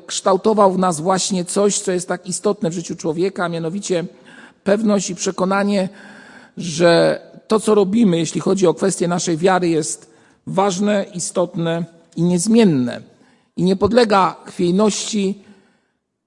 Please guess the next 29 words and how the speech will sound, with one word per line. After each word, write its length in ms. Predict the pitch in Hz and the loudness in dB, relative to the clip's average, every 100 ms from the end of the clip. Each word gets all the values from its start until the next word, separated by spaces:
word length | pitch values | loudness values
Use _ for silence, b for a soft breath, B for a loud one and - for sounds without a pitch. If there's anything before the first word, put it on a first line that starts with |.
| _ _ - | _ _ -8
jak 420 | 139 - - - | -8 -8 -14 -8
Pismo 280 | 196 180 165 | -6 -4 -4
Święte 300 | 170 160 160 | -4 0 0
mówi, 440 | 185 175 165 170 - b b b b _ _ _ _ _ | 2 0 0 -2 -8 b b b b _ _ _ _ _
chwiejności 600 | - 170 185 208 - - | 0 4 4 4 2 -2
na 140 | 180 165 | -2 -2
skutek 360 | - 185 151 | -4 -2 0
różnych 580 | 170 190 180 156 - - 139 | 0 0 0 0 -4 -10 -8
wiatrów, 520 | 151 196 208 190 196 | 2 2 4 2 2
które 220 | - 175 | 2 -4
mogą 380 | 170 160 160 151 b b b b - | -2 -2 -4 -6 b b b b -12
przez 280 | 165 151 | -8 -4
teologię 420 | - 165 208 202 180 | 2 4 4 2 -2
czy 100 | - | -6
też 200 | 160 196 | -8 -4
inne 220 | 202 190 | -2 0
wydarzenia 520 | 185 170 160 185 185 | -2 -2 -4 -4 -4
po-, 160 | 175 156 | -4 -4
spowodować 760 | - 170 175 170 170 165 - - _ _ | -4 -4 0 0 0 -2 -6 -20 _ _
w 60 | - | -14
człowieku 600 | - 165 165 160 170 165 - | -8 -2 -2 0 0 0 -4
zachwianie 600 | 135 170 - 185 180 180 | -4 -4 -2 -2 0 -2
tego, 440 | - 156 139 151 151 B B - | 0 0 2 2 0 B B -10
co 140 | 151 | -6
powinno 360 | 156 156 156 151 | -2 -2 -2 -4
być 160 | 143 | -6
stabilne 520 | - 170 151 156 147 143 | -6 -6 -4 -4 -4 -6
i 60 | |
trwałe. 420 | 143 - 170 113 | -4 0 0 0